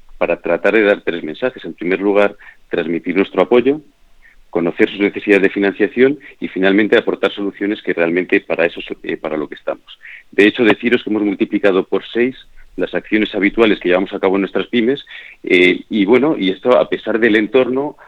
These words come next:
a pesar de estar teletrabajando, bueno, creo que supone, eh, ya solo esto un tremendo éxito.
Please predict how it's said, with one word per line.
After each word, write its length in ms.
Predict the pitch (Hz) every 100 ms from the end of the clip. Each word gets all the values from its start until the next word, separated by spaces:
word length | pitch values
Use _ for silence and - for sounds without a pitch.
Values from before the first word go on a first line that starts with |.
| -
a 120 | -
pesar 320 | - 82 101
de 60 | 101
estar 220 | - 101
teletrabajando, 800 | - 98 98 101 92 120 107 131 _ - -
bueno, 160 | 98 -
creo 180 | 95
que 100 | 101
supone, 540 | 107 101 107 104 113 - -
eh, 340 | 92 90 87 90
ya 140 | 117
solo 260 | - 104 107
esto 160 | -
un 60 | 101
tremendo 340 | 90 87 87
éxito. 380 | 85 - - -